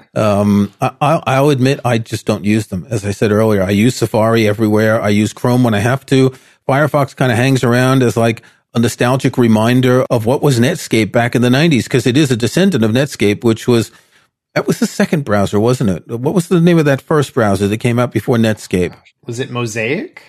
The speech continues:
Speaker 1: Mosaic, that's what it was. Yeah. Mosaic was the first, and then Netscape came out. And I remember I got Netscape, I think I was using it free because I was actually a student at the time.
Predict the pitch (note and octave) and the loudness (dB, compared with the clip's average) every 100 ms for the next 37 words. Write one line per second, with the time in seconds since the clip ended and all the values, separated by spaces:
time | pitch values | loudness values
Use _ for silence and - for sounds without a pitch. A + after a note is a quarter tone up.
0 | _ C#3+ F#3 D#3+ D3 G3 D3 - B2 B2 | _ 2 4 4 2 2 0 0 -2 0
1 | C#3 A#2+ A2+ A#2 G2+ F#2+ - _ - _ | 0 0 2 2 2 -2 -6 _ -20 _
2 | A2 G2+ F#2+ - _ _ _ _ _ A2 | 0 0 -2 -6 _ _ _ _ _ -2
3 | A2 C#3+ D#3 C#3 A#2+ A#2+ A#2+ A2+ - A2 | 0 2 2 0 -2 -2 0 0 0 0
4 | G#2+ A#2+ A#2+ - A2+ F#2+ A#2+ G#2+ G#2+ - | 2 0 -2 -4 -4 -2 -2 0 0 -2
5 | A2+ C#3+ G3+ G#3 D#3 D3 C#3 C3+ - B2+ | 0 2 2 2 0 -2 -2 -4 0 0
6 | B2 _ _ _ _ _ _ _ _ _ | -2 _ _ _ _ _ _ _ _ _
7 | C3+ F3+ C4 A#3+ F3+ F#3 F#3 C3+ - D#3+ | -4 -2 0 2 2 2 2 0 0 2
8 | E3 D#3 C#3 C3+ B2+ C3 C3+ C#3 - A2+ | 2 2 2 2 0 -2 -2 -4 0 0
9 | G2+ - - D#3+ A2 F#2 F#2+ G#2+ F#2 F#2+ | 0 -2 0 2 0 -2 -4 -2 -2 -2